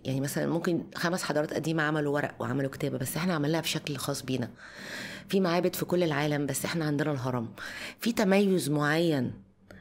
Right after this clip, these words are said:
ده تميز موضوعي بقى، ده مش عشان بلدي وبحبها، ده موضوعيا. القيمة، الجودة بتاعة ال-، الفكر اللي موجود في مصر مش شبه حاجة تانية. فلما المصريين يبقوا بعاد عن الإحساس بالقيمة ده،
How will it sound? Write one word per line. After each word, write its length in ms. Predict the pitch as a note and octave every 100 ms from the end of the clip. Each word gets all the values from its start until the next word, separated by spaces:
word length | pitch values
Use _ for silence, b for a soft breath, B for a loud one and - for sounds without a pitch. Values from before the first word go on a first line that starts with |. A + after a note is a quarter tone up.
| -
ده 120 | C3+
تميز 400 | F3 F3+ F#3+ G3+
موضوعي 420 | D#3+ C#3+ D#3 D3
بقى، 240 | B2+ F#2 - -
ده 100 | C#3+
مش 140 | D3+
عشان 220 | D3 D3 C#3+
بلدي 260 | D3+ C#3+
وبحبها، 500 | C3+ - - C3+ B2+
ده 140 | A2 D3
موضوعيا. 600 | E3 E3 D3 D3 B2+ G#2+ B B B -
القيمة، 540 | - - G3+ E3+ B2+ B B B B -
الجودة 540 | C#3 E3 F#3+ F3+ C3+
بتاعة 460 | C3 D3+ E3+ C#3 B2+ -
ال-، 280 | C#3 D3 A2+
الفكر 680 | C#3 C#3+ - G#3+ - C3
اللي 120 | B2+ C#3+
موجود 240 | D3 -
في 100 | -
مصر 320 | E3+ G3+ - B B B -
مش 180 | G#3 G#3
شبه 300 | F#3+ F#3 F3+ - -
حاجة 220 | - D#3
تانية. 280 | D3 G#2+ A#2+ B B B B B -
فلما 320 | F3+ A#3+ B3+
المصريين 500 | G3 D#3+ E3 D#3+ F3
يبقوا 220 | F#3 A#2
بعاد 380 | C#3+ D#3 D#3+ G3+
عن 180 | F3 D3+
الإحساس 360 | - - E3+ D#3
بالقيمة 420 | D3 - E3 D#3
ده، 220 | D#3 E3+